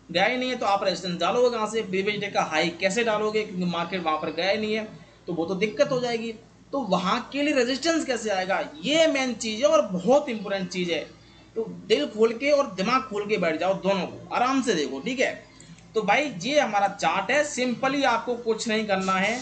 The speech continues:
इसमें आपको एक तो देखनी है ओआई कि कौन सी स्ट्राइक प्राइस पर ओआई ज़्यादा है, ओआई कैसे देखते हैं, वो उसका मैं अलग से वीडियो बनाऊंगा, ठीक है। अब मान लीजिए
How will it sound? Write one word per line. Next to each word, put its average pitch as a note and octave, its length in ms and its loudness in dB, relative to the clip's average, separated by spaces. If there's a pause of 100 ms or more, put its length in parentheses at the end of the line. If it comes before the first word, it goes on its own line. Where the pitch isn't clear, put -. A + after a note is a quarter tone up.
(1700)
इसमें C4+ 600 2 (180)
आपको G#3 880 -2
एक A3 240 2
तो C4 120 2
देखनी A#3 380 0
है C#4 100 0 (160)
ओआई D#3 380 2 (1300)
कि C#4 160 0
कौन C4+ 420 0
सी C#4 340 2
स्ट्राइक A3+ 460 0
प्राइस F#3 400 0
पर B3 440 0
ओआई F#3+ 540 2
ज़्यादा E3 380 2
है, D#3+ 320 -4 (340)
ओआई A#3 360 4
कैसे A3 420 2
देखते A#3 420 2
हैं, A3+ 280 0 (640)
वो B3 240 6
उसका A3 480 2
मैं C#4 160 2
अलग G#3 320 2
से C4+ 200 0
वीडियो G3+ 280 2
बनाऊंगा, C3+ 380 -2
ठीक G#3+ 260 -4
है। C#4+ 60 4
अब F#3 200 -2
मान A3+ 360 4
लीजिए G3 580 -2